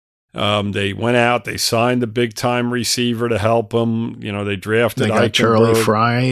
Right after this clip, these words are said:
Speaker 2: to, <laughs> to help coach
Speaker 1: They,
Speaker 2: him. You
Speaker 1: they
Speaker 2: know, the
Speaker 1: brought
Speaker 2: guy
Speaker 1: in
Speaker 2: he liked. <laughs>
Speaker 1: Yep, exactly. I mean, I don't know how much more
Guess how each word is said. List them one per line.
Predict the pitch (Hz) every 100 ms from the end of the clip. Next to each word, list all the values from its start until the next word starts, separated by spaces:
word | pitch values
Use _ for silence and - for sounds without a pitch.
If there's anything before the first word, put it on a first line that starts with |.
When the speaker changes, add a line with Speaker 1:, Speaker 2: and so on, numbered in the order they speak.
| 110
Speaker 2:
to, | 107 101 104 - 120
<laughs> |
to | 104 90
help | 104 -
coach | - 107 117 117
Speaker 1:
They, |
Speaker 2:
him. | 131 135
You | -
Speaker 1:
they | - 101
Speaker 2:
know, |
the | 90
Speaker 1:
brought | 110 120 123
Speaker 2:
guy |
Speaker 1:
in | 123
Speaker 2:
he | 110
liked. | 101 101 120 - -
<laughs> | - 113
Speaker 1:
Yep, | 104 110 131 - 135
exactly. | 117 95 117 123 131 - 113 -
I | 107
mean, | 107 113 117 -
I | 123 147 185
don't | 170 135 143 143 143 131 120 117
know | 120 120 113 104 98 110 _ _
how | - 123 127
much | 123 120 104 -
more | 113 113 117 113 107 98 92